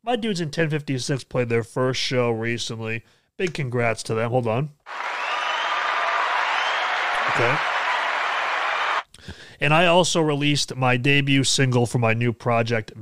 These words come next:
Bitter Bliss, the song titled Dopamine Go to Sleep.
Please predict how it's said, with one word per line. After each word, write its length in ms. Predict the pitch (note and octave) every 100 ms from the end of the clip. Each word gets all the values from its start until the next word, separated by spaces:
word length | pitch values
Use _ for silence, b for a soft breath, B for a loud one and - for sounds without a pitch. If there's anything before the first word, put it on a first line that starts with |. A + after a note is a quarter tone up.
| G2+
Bitter 360 | A#2+ A#2+ A#2+
Bliss, 520 | A2+ A2 A2+ A2+ - -
the 160 | G#2+
song 320 | - G#2+ G#2+
titled 380 | G#2 G#2+ G2+ G2
Dopamine 580 | A2 G#2+ G#2+ G#2+ G#2+ G#2+ -
Go 240 | G#2+ G#2 G#2
to 180 | - G#2+
Sleep. 460 | - D#3+ D#3+ D3